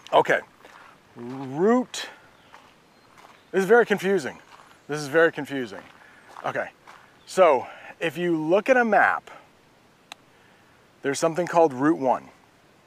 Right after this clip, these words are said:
And it goes from basically the Canadian border all the way down to Florida. And that is a really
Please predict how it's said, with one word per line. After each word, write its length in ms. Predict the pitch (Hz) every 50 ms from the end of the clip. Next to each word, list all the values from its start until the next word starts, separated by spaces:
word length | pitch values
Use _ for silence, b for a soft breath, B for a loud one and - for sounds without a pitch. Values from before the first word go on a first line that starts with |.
| _ _ _ _ _ _ _ _ _ _ _ _ _ _ _ _ _ _ _ _ _ -
And 240 | 151 165 170 180
it 140 | 180 185 170
goes 340 | 147 170 175 175 175 175 165
from 600 | - - - 165 160 156 156 151 151 151 139 113 104 _ _ _
basically 760 | - 156 175 208 - - 277 - - 247 240 233 214 156 127 - _ _ _
the 80 | - 151
Canadian 680 | - - - - 180 170 165 170 185 202 220 208 196 165
border 480 | 135 - 120 120 131 139 175 240 269 269 - _ _ _ _ _ _ _ _ _ _ _ b b b b b b b b b _
all 300 | - - 156 175 185 196
the 80 | 190 190
way 220 | 180 180 170 160
down 500 | 135 151 139 139 143 143 143 139 139 131 -
to 280 | - - 151 135 131 117
Florida. 800 | - - - - 127 131 139 131 131 123 107 98 95 90 87 87 - - _ -
And 160 | 151 156 165
that 200 | 170 180 214 254
is 160 | 285 262 220
a 160 | 220 208 190 170
really 680 | 135 120 127 127 147 160 185 185 185 196 190 185 170